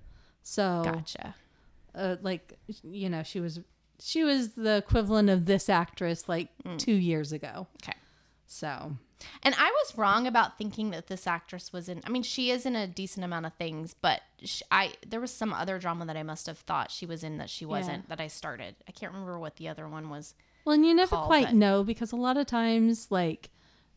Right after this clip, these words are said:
Speaker 1: because they don't air their shows immediately after film,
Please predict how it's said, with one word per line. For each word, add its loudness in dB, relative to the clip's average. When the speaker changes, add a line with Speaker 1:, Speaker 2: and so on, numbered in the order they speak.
Speaker 1:
because 4
they 6
don't 4
air 4
their 2
shows 2
immediately 4
after -4
film, 0